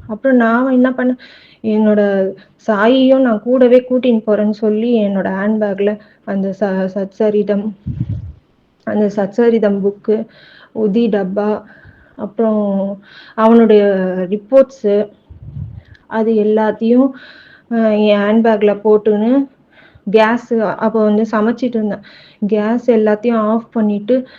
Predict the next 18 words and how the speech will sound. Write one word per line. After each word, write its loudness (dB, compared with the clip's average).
வேக -2
வேக -2
வேகமா -2
வீடை 0
வந்து -2
பூ-, 2
பூட்டு 0
வந்து 0
பூட்டல 0
நானு. -2
என்னோட 2
ஹேண்ட்பேக்லயே 4
போட்டு 2
எடுத்துன்னு 2
போயிட்டேன். 0
வெறும் 2
சாவி -4
வச்சு -2